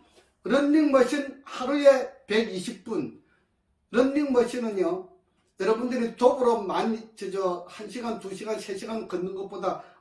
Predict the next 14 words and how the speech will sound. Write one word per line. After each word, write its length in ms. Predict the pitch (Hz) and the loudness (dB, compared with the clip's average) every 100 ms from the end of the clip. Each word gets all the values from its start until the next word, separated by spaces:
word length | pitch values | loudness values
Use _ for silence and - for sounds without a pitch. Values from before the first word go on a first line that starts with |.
| - | 0
런닝머신을 1040 | 240 269 277 294 254 220 208 233 214 208 | 4 4 2 0 0 0 -2 -6 -10 -12
타면은 500 | - 196 208 220 - _ _ _ - | -10 -8 -6 -8 -10 _ _ _ -8
훨씬 760 | 311 302 - - 330 302 - - _ | -4 -4 -4 -2 0 -2 -6 -20 _
훈련 680 | _ 226 220 233 254 254 - _ - | _ -6 0 2 2 2 -8 _ -18
효과가 400 | 277 240 214 185 | -12 -6 -2 -2
좋고 540 | 180 175 - 240 262 - _ _ - | -2 -8 -2 0 -2 -8 _ _ -8
내 320 | 156 196 214 | 0 0 0
몸을 680 | 185 190 220 220 233 226 226 | 0 -2 0 2 2 0 -6
건강 480 | 175 185 196 208 208 | -4 -2 -2 -4 -6
관리하는 500 | 160 180 190 190 190 | -6 -4 -6 -6 -6
데 120 | 170 | -8
효과가 400 | 240 226 190 180 | -10 -12 -12 -8
매우 280 | 147 226 277 | 4 6 6
좋아요. 340 | - 143 131 | 0 -6 -8